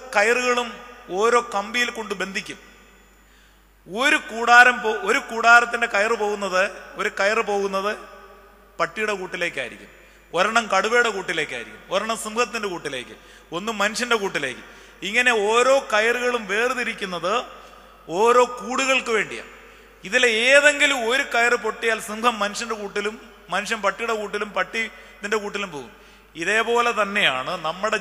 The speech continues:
ജീവിതത്തിൽ ഒരുപാട് ധാർമ്മികതകളുണ്ട്. അപ്പനോടുള്ള ബന്ധം അതൊരു കയറ്, അത് പൊട്ടിക്കരുത്. പള്ളിയോടുള്ള ബന്ധം, നൊയമ്പിനോടുള്ള ബന്ധം, പ്രാർത്ഥനയുടെ ബന്ധം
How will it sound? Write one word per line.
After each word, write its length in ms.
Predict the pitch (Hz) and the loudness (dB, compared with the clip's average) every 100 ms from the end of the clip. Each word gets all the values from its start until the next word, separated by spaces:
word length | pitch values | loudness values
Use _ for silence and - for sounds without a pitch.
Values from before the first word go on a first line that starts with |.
| 156 | -6
ജീവിതത്തിൽ 480 | 170 190 190 - 135 - - - 175 | -10 -6 -6 -6 -10 -12 -20 -8 -6
ഒരുപാട് 560 | 220 240 247 254 254 190 170 | -2 0 0 2 0 2 4
ധാർമ്മികതകളുണ്ട്. 920 | 190 214 233 247 233 220 202 202 175 - - - - - 151 | 4 4 0 2 2 0 -2 -2 -2 -4 -16 -20 -20 -4 -4
അപ്പനോടുള്ള 580 | - 233 233 240 233 233 208 | 0 2 2 2 2 2 2
ബന്ധം 260 | 214 220 196 | 0 0 0
അതൊരു 180 | 202 226 214 | 0 0 0
കയറ്, 300 | 202 214 196 - | 0 0 -2 -4
അത് 80 | 185 196 | -8 -6
പൊട്ടിക്കരുത്. 520 | 190 220 220 202 165 - - - - - - | -8 -4 -4 -4 -6 -12 -20 -20 -20 -16 2
പള്ളിയോടുള്ള 560 | 175 220 247 247 240 226 | 2 4 4 4 2 0
ബന്ധം, 260 | 214 214 175 - - - - - 160 | 0 0 -4 -8 -18 -20 -20 -10 2
നൊയമ്പിനോടുള്ള 680 | 190 233 233 247 247 240 233 | 2 4 0 0 0 0 0
ബന്ധം, 240 | 226 226 170 - - - - - - 156 | 0 -2 -4 -8 -18 -20 -20 -20 -6 4
പ്രാർത്ഥനയുടെ 680 | 170 220 - 247 247 254 233 | 6 6 4 0 2 4 2
ബന്ധം 240 | 226 196 | 0 -2